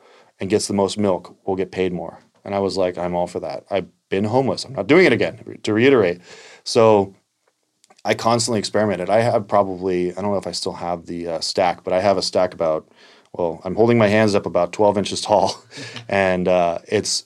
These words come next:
it's just process logs. Every day, the experiments I did, exactly what I did, what I got, what I did, what I got.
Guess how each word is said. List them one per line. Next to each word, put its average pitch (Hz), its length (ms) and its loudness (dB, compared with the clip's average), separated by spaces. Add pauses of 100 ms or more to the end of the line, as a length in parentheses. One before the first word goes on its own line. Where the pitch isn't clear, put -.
it's 101 160 -4
just - 400 0 (120)
process 104 380 0
logs. 76 380 -8 (420)
Every 107 380 2
day, 92 400 2
the 90 120 -4
experiments 92 540 -4
I 92 120 0
did, 95 400 0 (160)
exactly 92 500 -4
what 101 160 0
I 101 60 2
did, 101 400 0
what 98 160 -4
I 85 80 -2
got, 82 380 -8
what 92 140 -4
I 92 60 -4
did, 98 260 -6
what 95 140 -4
I 92 80 -2
got. 82 300 -8